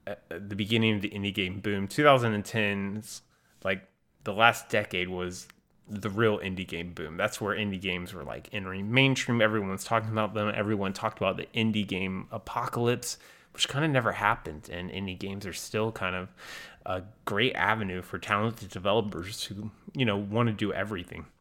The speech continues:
Next up, mobile games. Now, although, although mobile started to show promise towards the end of the last decade, this is when mobile took over the game industry. Mobile games went from making fifty K a day to breaking one, two, and even four million a day in revenue.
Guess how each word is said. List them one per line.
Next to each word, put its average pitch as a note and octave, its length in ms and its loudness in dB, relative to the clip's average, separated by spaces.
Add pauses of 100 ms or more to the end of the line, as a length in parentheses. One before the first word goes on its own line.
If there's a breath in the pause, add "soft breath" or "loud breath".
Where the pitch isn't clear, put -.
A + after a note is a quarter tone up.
(720)
Next A#2+ 260 4
up, G#2 120 2
mobile G#2 400 2
games. F2+ 320 -2
Now, A#2 160 8
although, C#3 400 10
although F3 280 8
mobile E3 360 10
started B2+ 380 10
to A2+ 60 -4
show A#2+ 220 6
promise A2+ 500 4
towards G#2 260 4
the G#2 80 0
end G#2 160 2
of F#2 80 -2
the G2 80 -4
last A#2 340 8
decade, A#2+ 420 4
this C3 200 4
is A#2+ 100 -2
when G#2+ 180 4
mobile G#2 320 2
took A#2+ 340 0
over G2+ 240 6
the F2+ 120 -4
game G2 400 -2
industry. F#2+ 500 -6
Mobile A2+ 280 4
games A2+ 280 6
went G#2+ 200 0
from G2+ 180 -2
making G2+ 320 0 (320 loud breath)
fifty F3+ 380 8
K A2 220 6
a - 40 6
day G2 340 2
to F#2+ 120 0
breaking G2+ 420 0
one, G#2+ 300 2
two, A2 300 2
and A2 80 4
even B2 260 2
four A#2+ 340 2
million G#2+ 400 0
a F#2+ 60 -2
day F#2+ 200 2
in F2+ 140 -2
revenue. G#2 440 2